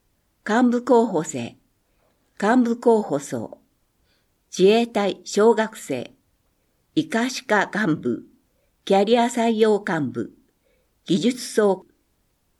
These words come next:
応募資格、受付期間、試験日など、職種によって異なります。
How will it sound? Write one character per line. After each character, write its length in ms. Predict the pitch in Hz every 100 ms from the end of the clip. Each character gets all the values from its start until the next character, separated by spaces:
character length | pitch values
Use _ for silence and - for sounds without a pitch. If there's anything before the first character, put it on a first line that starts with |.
| -
応 200 | 202 233
募 160 | 233
資 120 | -
格、 340 | - 190 - - _ _
受 280 | - - 220
付 320 | - - 208
期 160 | 208 -
間、 280 | 147 - _ _ _
試 140 | - -
験 220 | 269 294
日 120 | 214
な 160 | 180 151
ど、 240 | 151 160 _ _ _
職 280 | - 175 -
種 160 | - 240
に 140 | 233
よ 100 | 214
っ 80 | 214
て 140 | 208
異 240 | 185 180 185
な 140 | 175
り 120 | 165
ま 160 | 156 156
す。 240 | - -